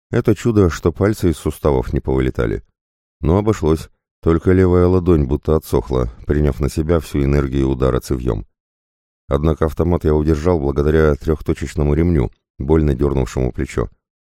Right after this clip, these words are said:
Удобная штука такой ремень, если есть навык пользования им. И оружие в бою упустить сложнее в ситуации, как у меня, например. Другой вопрос,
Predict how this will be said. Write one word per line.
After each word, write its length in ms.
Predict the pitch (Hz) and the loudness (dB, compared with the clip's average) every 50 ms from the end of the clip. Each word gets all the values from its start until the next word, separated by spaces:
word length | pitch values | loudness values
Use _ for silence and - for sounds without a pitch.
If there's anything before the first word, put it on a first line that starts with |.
| _ _ | _ _
Удобная 520 | - 151 165 175 131 117 107 117 117 117 110 | -2 -2 2 4 2 2 4 2 2 2 2
штука 280 | - - 120 _ - | 0 -6 -4 _ -2
такой 300 | 98 - 85 - 90 85 | -2 -2 -2 0 2 2
ремень, 340 | 82 80 73 64 58 52 - _ _ | 2 2 2 0 -2 -4 -10 _ _
если 300 | - 73 73 - - 78 | -4 -4 -2 -2 -2 -2
есть 220 | 76 71 67 - | -2 -2 -4 -2
навык 280 | - 80 73 65 64 - | -2 -2 -2 -2 -4 -4
пользования 600 | _ 78 73 62 58 62 60 60 60 60 60 60 | _ -2 -2 0 -2 -4 -4 -2 -2 -2 -2 -4
им. 140 | 57 52 - _ _ _ _ _ _ _ _ _ _ _ - | -4 -6 -10 _ _ _ _ _ _ _ _ _ _ _ 0
И 40 | 78 | 2
оружие 520 | 87 101 107 110 113 101 92 98 95 90 | 4 4 4 4 4 4 4 4 4 4
в 100 | 82 78 | 2 2
бою 280 | 69 82 87 87 85 82 | 2 2 4 4 4 4
упустить 420 | 78 - 87 78 - - 82 76 | 2 0 -4 -6 -2 -4 -4 -4
сложнее 480 | - - 76 76 69 76 78 76 73 71 | 0 0 0 0 2 2 2 2 2 0
в 60 | - | 0
ситуации, 520 | - 73 - 78 73 73 69 - - 73 | -4 -6 -2 0 0 0 0 0 -2 -4
как 200 | 65 - 67 - | -4 -4 -6 -4
у 20 | 69 | -2
меня, 240 | 71 69 65 65 | 0 0 0 0
например. 480 | 65 64 - 65 65 64 64 62 60 - _ _ _ _ _ _ _ _ _ _ | -2 -2 -4 -4 -4 -2 -2 -4 -4 -8 _ _ _ _ _ _ _ _ _ _
Другой 380 | - 64 64 67 71 95 113 113 | -6 -4 -4 0 2 2 4 4
вопрос, 480 | 107 104 90 98 110 - 87 - - | 4 2 0 0 -2 -2 -2 -4 -16